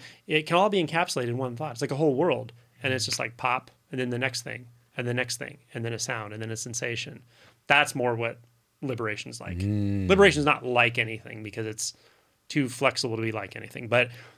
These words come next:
Speaker 1: but it's, it's very, in a sense, bubble-like.
Speaker 2: Ah.
Speaker 1: It's, it's like, "Oh yeah, that one thought seems to point to the next thought or to a world or to a you that's aware of the thought," all that. None of that's actually happening.
Speaker 2: It's not happening.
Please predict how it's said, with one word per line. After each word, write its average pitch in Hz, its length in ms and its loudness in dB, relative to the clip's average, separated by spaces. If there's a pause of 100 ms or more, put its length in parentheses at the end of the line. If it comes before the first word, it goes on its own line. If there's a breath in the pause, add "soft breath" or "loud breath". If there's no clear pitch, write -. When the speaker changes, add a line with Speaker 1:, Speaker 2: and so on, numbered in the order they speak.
(160 loud breath)
Speaker 1:
but - 100 2
it's, 123 200 0
it's 117 160 -6
very, 135 360 4 (240)
in 147 200 -2
a 127 60 -2
sense, 131 360 0 (260)
bubble-like. 117 800 -2 (380)
Speaker 2:
Ah. 82 420 -8
Speaker 1:
It's, - 180 -8
it's 135 200 -6
like, 117 240 -4
"Oh 156 120 2
yeah, 113 180 0
that 120 180 -2
one 135 180 0
thought 131 360 6 (760 soft breath)
seems 226 420 8
to - 60 -4
point 151 260 2
to - 40 -8
the 117 100 -2
next 127 240 0
thought 131 280 4
or 113 80 -4
to 117 340 -4 (400 loud breath)
a 120 80 -6
world 135 420 6
or 120 100 0
to 120 200 -4
a 117 40 -2
you 139 340 2
that's 135 180 -4
aware 127 220 -2
of 120 60 -4
the 117 60 -6
thought," 120 220 -2
all 127 120 -6
that. 123 220 -6
None 127 280 0
of 123 40 0
that's 120 160 -2
actually 113 260 -4
happening. 107 240 -6
Speaker 2:
It's 87 140 -2
not - 20 0
happening. 87 340 -2